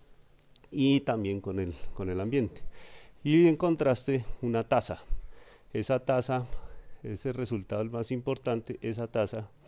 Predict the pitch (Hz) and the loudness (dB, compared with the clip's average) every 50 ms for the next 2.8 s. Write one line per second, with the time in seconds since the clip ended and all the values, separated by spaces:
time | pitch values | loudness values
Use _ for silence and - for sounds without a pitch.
0 | - - - - - - - - - _ _ - - 113 110 107 107 104 107 107 | -20 -20 -20 -20 -20 -20 -20 -20 -20 _ _ -8 -2 0 2 4 4 4 4 2
1 | 101 - - 110 104 110 117 117 107 - - 135 131 131 - - 139 127 131 131 | 2 2 2 2 4 4 4 2 2 0 -2 -2 -2 -2 0 0 0 0 0 0
2 | 135 131 123 135 127 - 131 127 120 - 139 127 127 120 104 | 0 0 0 -2 -2 0 0 0 0 0 -2 -2 -2 -4 -4